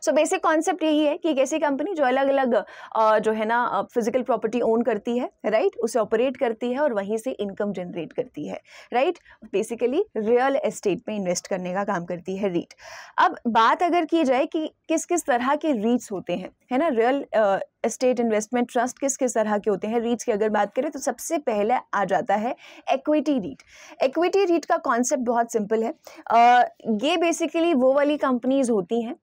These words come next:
जो क्या है, जिनके पास फिजिकल प्रॉपर्टी होगी कोई भी, है ना, जैसे अभी, अभी हमने देखा कि ब-,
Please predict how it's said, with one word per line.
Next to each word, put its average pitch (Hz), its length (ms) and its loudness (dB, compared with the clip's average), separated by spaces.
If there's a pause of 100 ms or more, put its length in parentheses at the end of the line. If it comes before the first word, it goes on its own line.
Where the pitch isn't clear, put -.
(120)
जो 233 180 0
क्या 226 180 2
है, 277 220 -2
जिनके 240 260 0
पास 269 340 0 (100)
फिजिकल 269 400 2
प्रॉपर्टी 269 440 0
होगी 269 260 2
कोई 262 220 0
भी, 285 160 -2 (420)
है 277 60 -4
ना, 370 100 0
जैसे 262 240 0
अभी, 240 160 2
अभी 233 160 2
हमने 220 160 0
देखा 208 300 0
कि 339 120 -2
ब-, 214 200 0